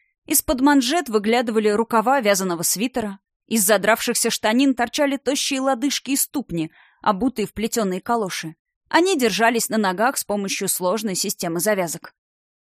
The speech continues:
Пацан повернул к Серому бледное, почти как у бункерной, исцарапанное лицо с тёмными глазами. Волосы, тоже тёмные,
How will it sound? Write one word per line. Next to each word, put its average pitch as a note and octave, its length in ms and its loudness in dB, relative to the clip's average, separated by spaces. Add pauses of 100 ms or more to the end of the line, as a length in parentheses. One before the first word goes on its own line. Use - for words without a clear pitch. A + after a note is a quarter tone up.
(120)
Пацан B3+ 520 -2
повернул B3 420 0
к - 60 -6
Серому A#3+ 480 0
бледное, G3 760 -2 (340)
почти - 320 -2
как B3 240 -4
у A#3 60 -2
бункерной, A3 720 -2
исцарапанное C4 680 0
лицо C4 360 -2
с - 100 -4
тёмными F3+ 380 -4
глазами. F#3 560 -4 (520)
Волосы, G#3 540 -2 (380)
тоже B3+ 320 2
тёмные, A#3 600 0